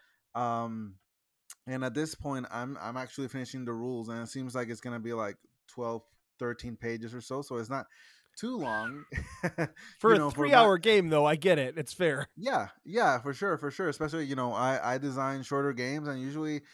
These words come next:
Speaker 1: the, my, my, uh, rule, rule books are, you know,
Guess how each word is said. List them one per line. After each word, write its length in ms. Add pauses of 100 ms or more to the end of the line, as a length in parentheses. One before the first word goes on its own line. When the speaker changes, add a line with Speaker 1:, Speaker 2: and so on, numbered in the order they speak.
(240)
Speaker 1:
the, 180
my, 800
my, 400
uh, 380
rule, 560
rule 480
books 280
are, 360
you 80
know, 200